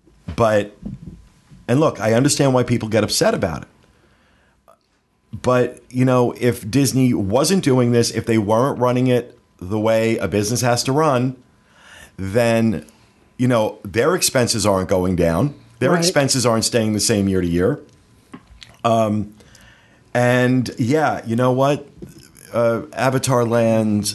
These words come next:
Speaker 1: Star Wars Land, Toy Story Land, that, that stuff costs money.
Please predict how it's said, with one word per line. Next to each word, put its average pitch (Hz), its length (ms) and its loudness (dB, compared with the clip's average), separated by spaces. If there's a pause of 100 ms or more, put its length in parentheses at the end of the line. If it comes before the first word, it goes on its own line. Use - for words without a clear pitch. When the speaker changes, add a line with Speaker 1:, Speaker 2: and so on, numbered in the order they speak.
Speaker 1:
Star 117 320 0
Wars 113 260 -2
Land, 110 300 0
Toy 113 200 0
Story 113 320 0
Land, 104 380 2 (100)
that, 104 280 -2 (220)
that 110 220 0
stuff 104 260 -2
costs 98 220 0
money. 101 340 0